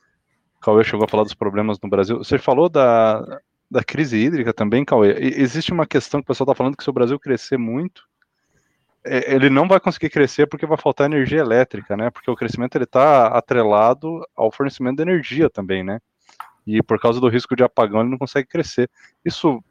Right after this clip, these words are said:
pode impactar na inflação de alguma forma? Ou até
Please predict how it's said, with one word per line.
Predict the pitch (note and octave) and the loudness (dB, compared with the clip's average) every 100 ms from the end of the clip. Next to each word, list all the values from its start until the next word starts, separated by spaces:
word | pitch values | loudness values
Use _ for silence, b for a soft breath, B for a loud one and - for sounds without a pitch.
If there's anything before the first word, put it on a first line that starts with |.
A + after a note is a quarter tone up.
| _ _ _ | _ _ _
pode | - B2+ F3 | 2 2 2
impactar | C3 - A2 - A#2 C3 D3+ B2 | -2 -2 -2 0 2 2 0 -8
na | A2 A2+ G#2+ | -6 -4 -4
inflação | G#2 G2+ F#2 - - B2+ D3 | -4 -4 -4 -6 -2 0 0
de | G#2 | -2
alguma | G2 F#2+ | -2 -4
forma? | - A2 C#3+ D3+ C3+ | -2 0 0 -2 -4
Ou | A#2 A#2 A#2+ G#2+ - | -2 0 -2 -4 -8
até | - - C#3 B2 | -6 2 4 4